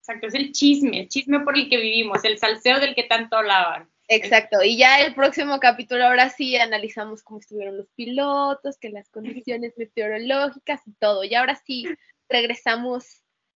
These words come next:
Speaker 2: más serias.
Speaker 1: Más cuerdas, así es, me gusta.
Speaker 2: Exactamente, pero pues bueno,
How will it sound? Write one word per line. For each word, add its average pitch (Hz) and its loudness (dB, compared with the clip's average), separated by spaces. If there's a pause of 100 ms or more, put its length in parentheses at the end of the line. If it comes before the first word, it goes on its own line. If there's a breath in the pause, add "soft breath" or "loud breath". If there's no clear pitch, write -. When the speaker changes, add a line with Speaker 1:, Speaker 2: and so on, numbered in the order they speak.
(400)
Speaker 2:
más 240 -6
serias. - -8 (140)
Speaker 1:
Más 285 -4
cuerdas, 185 -2
así 226 -8
es, - -16
me 254 -10
gusta. - -14 (640)
Speaker 2:
Exactamente, 226 2 (260 soft breath)
pero 277 -4
pues 277 -8
bueno, 466 0